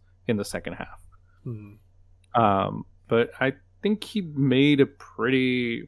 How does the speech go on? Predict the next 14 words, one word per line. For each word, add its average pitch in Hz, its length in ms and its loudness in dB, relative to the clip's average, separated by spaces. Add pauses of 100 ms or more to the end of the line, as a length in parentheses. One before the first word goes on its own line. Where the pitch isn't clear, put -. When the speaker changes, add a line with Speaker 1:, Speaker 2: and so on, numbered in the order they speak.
Speaker 1:
pretty 127 220 -2
good 113 160 -2
performance 113 760 -4
for 101 560 0
any 113 280 -4
moment 107 380 -8
that - 140 -10
the 104 80 -14
ball 101 240 -8
was 107 240 -2
coming 143 280 -2
towards 139 300 0
him 135 300 0 (420)
and 98 680 -2